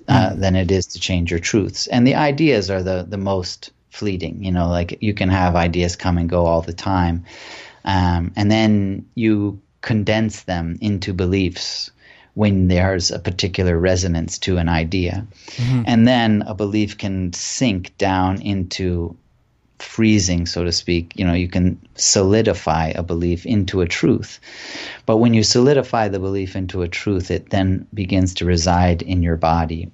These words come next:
Speaker 1: And that we would call the subconscious, because it's just much more difficult to access.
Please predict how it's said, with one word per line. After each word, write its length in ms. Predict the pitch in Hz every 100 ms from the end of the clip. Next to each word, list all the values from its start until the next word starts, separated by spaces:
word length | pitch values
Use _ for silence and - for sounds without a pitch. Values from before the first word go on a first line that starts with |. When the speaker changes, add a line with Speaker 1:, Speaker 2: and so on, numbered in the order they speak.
| -
Speaker 1:
And 180 | 98 98
that 320 | 107 104 104 - _ _ 110
we 240 | 113 98 92
would 220 | 90 87
call 320 | - 90 87
the 100 | 87
subconscious, 1040 | 90 95 90 87 90 90 85 85 82 - - _ _ -
because 380 | 92 - 90
it's 220 | 87 - -
just 340 | 87 - - -
much 340 | 98 90 - _ -
more 200 | 98 87
difficult 500 | 90 92 - 87 95
to 160 | -
access. 600 | 92 87 - 85 95 -